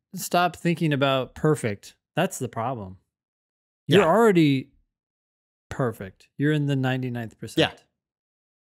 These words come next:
Speaker 2: Yeah. Yeah. And there's gonna be variance around that one seventy-five. So just make sure that you take the official test multiple times.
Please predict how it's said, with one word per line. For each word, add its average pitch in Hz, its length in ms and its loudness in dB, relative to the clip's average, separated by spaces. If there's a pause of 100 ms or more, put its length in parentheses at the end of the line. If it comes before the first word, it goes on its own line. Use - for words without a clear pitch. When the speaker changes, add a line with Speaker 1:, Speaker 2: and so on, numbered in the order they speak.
(180)
Speaker 2:
Yeah. 110 80 -2
Yeah. - 60 -12 (800)
And 151 340 2
there's 151 220 0
gonna 160 200 2
be 143 240 -2
variance 110 600 -2
around 107 440 -4
that 98 260 -2
one 104 160 -4
seventy-five. 101 680 -4
So 101 240 0 (320)
just 143 180 -2
make 156 160 0
sure 175 180 -2
that 156 120 -4
you 127 100 -2
take 139 240 -2
the 135 100 0
official 117 340 -4
test 135 300 -2
multiple 104 380 -6
times. 98 540 -6